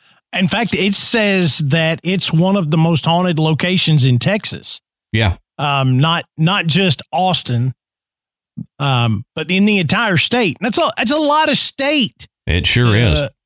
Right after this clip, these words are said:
Speaker 1: to even be considered to be the most haunted.
Speaker 2: Right, right.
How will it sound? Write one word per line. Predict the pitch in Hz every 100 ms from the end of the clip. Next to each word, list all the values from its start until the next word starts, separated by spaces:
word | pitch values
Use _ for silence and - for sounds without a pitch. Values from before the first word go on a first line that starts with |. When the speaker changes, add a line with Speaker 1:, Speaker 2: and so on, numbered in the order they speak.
| _ _ -
Speaker 1:
to | 185
even | 196 247 240
be | 190 196
considered | - 160 - - 277 175 110 - _ _ _ _ _ _ _ _
to | 165
be | 165
the | 156
most | 156 160 135
haunted. | 165 147 117 -
Speaker 2:
Right, | 92 98 90 - _ _ _ -
right. | 98 95